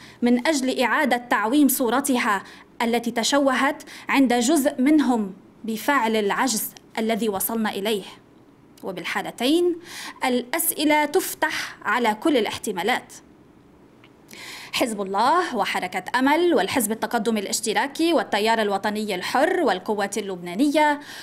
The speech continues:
وغيرها من الأحزاب مستنفرة اليوم للمواجهة، لكن في هذه الأحزاب أيضًا من يواجه حكومة حسان دياب التي تحاول على ما يبدو كسر الصورة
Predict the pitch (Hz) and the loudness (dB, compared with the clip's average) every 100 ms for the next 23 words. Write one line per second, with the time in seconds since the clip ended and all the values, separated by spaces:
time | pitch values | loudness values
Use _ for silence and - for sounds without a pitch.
0 | - 190 185 247 285 277 294 277 269 254 | -8 -6 0 2 4 4 2 2 2 2
1 | 254 - 220 262 311 339 254 - - - | 0 -2 0 2 4 4 2 -6 -8 2
2 | 254 277 - 320 381 349 285 262 269 359 | 4 4 2 2 2 2 4 4 4 6
3 | 330 262 247 240 254 311 247 240 196 - | 6 6 4 4 6 4 2 0 -2 -4
4 | - - - - - - - - - - | -20 -20 -20 -20 -20 -20 -20 -20 -10 -2
5 | 330 370 320 330 302 381 302 285 262 - | 0 2 2 4 4 4 4 4 4 0
6 | - 240 311 226 320 285 233 247 262 - | 0 2 2 2 2 2 2 4 2 0
7 | - 247 269 269 262 330 269 285 262 254 | -2 2 4 4 4 2 2 2 2 0
8 | 247 339 262 247 269 262 277 262 233 269 | 2 4 2 2 -2 0 2 2 2 2
9 | 233 175 - - - - - 262 285 277 | 2 -2 -14 -20 -20 -12 -6 -2 0 0
10 | - 247 - 349 339 311 285 220 277 269 | 0 0 0 2 2 4 2 2 2 4
11 | 240 262 269 214 202 - - - - 302 | 4 2 0 0 -2 -4 -14 -10 -4 -2
12 | - 269 262 - 370 311 | -2 0 0 2 2 4